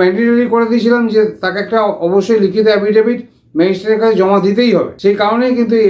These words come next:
এফআইআরটা কিন্তু সুপ্রিম কোর্ট থেকে ক্র্যাশিং করে দেওয়া হয় বা খারিজ করে দেওয়া হয়। অর্থাৎ অ্যাফিডেভিট দেখার পরেই কিন্তু তিনি অর্ডার দিতে পারেন যে এটা এফআইআর করা হোক। সুতরাং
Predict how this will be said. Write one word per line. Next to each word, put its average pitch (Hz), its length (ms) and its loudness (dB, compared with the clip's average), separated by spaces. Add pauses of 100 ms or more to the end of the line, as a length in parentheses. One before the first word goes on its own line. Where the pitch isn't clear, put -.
এফআইআরটা 202 420 -2
কিন্তু 220 160 0 (100)
সুপ্রিম 202 320 -2
কোর্ট 202 200 0
থেকে 220 140 2 (420)
ক্র্যাশিং 208 300 0 (100)
করে 214 200 2
দেওয়া 214 180 2
হয় 233 160 -2
বা 226 60 -2 (100)
খারিজ 233 220 -2 (100)
করে 143 180 0
দেওয়া 92 140 -8
হয়। - 40 -6
অর্থাৎ 214 160 2
অ্যাফিডেভিট 202 440 2 (100)
দেখার 202 240 -2 (100)
পরেই 247 320 0
কিন্তু 202 240 -2 (480)
তিনি 196 180 0 (220)
অর্ডার 190 260 0
দিতে 202 260 -2
পারেন 240 200 2 (140)
যে 196 100 2 (260)
এটা 190 160 -2 (520)
এফআইআর 185 380 0
করা 185 240 -2
হোক। 208 160 2 (180)
সুতরাং 240 340 2